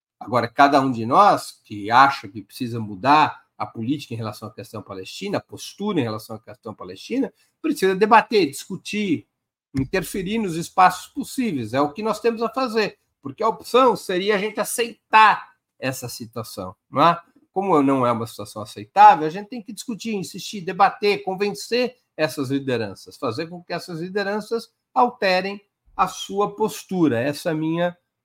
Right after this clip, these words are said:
minha opinião. Natália Araújo, também agradeço, se tornou membra do nosso canal hoje, também se tornou membra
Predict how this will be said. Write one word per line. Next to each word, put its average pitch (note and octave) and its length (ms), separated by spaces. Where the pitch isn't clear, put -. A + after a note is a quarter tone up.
minha D#3+ 160
opinião. E3+ 520
Natália B2+ 520
Araújo, C#3 680
também A#2+ 320
agradeço, B2+ 600
se - 140
tornou C3+ 300
membra A#2 500
do B2+ 160
nosso A#2 560
canal C3+ 800
hoje, A2+ 400
também A#2 300
se - 80
tornou A#2 260
membra A#2 400